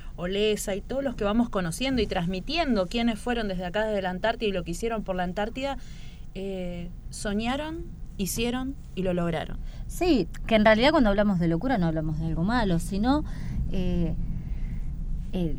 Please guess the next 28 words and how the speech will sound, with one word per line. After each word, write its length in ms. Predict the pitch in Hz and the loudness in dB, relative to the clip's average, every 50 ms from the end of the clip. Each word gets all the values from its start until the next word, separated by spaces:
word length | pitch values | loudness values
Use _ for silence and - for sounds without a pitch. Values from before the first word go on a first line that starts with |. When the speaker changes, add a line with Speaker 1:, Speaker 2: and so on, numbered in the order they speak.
| - | -2
Speaker 2:
de, 160 | 208 202 180 170 | 0 0 0 2
de 180 | 196 220 240 | 2 4 4
algo 460 | 247 277 294 320 311 311 311 302 277 | 4 6 4 4 6 6 6 6 6
especial 800 | 233 226 214 - - - 214 202 175 - - 302 302 302 302 262 | 4 2 0 -2 -2 0 0 0 0 0 6 8 10 10 10 8
en 160 | 233 220 208 202 | 6 6 4 4
ellos. 360 | 202 185 170 - 180 175 156 | 4 2 0 2 2 2 2
Hay 140 | 247 254 277 | 2 2 2
algo 180 | 269 285 285 | 2 2 0
especial 440 | 277 - - 220 202 - 240 262 269 | 0 0 0 -2 -2 0 2 2 2
que 100 | - 254 | 4 4
no 140 | 233 262 254 | 4 4 4
tiene 320 | - 294 320 339 294 262 226 | 4 4 6 8 8 6 6
todo 280 | 175 214 196 190 185 180 | 4 2 2 4 4 4
el 100 | 170 175 | 4 4
mundo. 540 | 175 175 170 165 165 160 160 160 156 156 - | 4 4 4 4 4 4 2 2 2 0 0
Es, 240 | 196 220 - - 233 | 0 0 0 0 -2
es 240 | 220 226 220 - | -2 -2 0 2
algo 240 | 269 262 277 269 262 | 2 4 6 6 6
distinto, 680 | 220 220 202 - - - - 302 285 254 220 175 196 202 | 4 4 2 2 0 2 4 6 6 6 6 6 4 4
de 100 | 220 233 | 4 6
lo 120 | 240 240 240 | 6 6 6
distinto 680 | 269 262 - - - 330 320 277 240 208 170 190 165 | 6 4 2 4 6 8 8 8 8 6 4 2 2
quizás 320 | 165 175 170 - 220 214 | 2 0 0 -2 -2 -2
que 120 | - 214 185 | -2 -2 -2
tenían 340 | 185 190 196 226 240 233 220 | 0 0 2 2 2 2 0
estos 340 | 226 - - - 208 - - | 0 -2 -2 -4 -2 0 2
hombres 480 | 269 269 277 285 277 285 294 - - - - - - - - - - | 4 4 6 6 6 4 2 2 -2 -6 -8 -8 -6 -6 -6 -4 -2
arriesgados, 840 | 202 202 190 196 190 190 185 254 262 254 247 240 247 254 254 - | 0 0 0 2 0 2 4 6 6 6 6 4 2 2 0 -2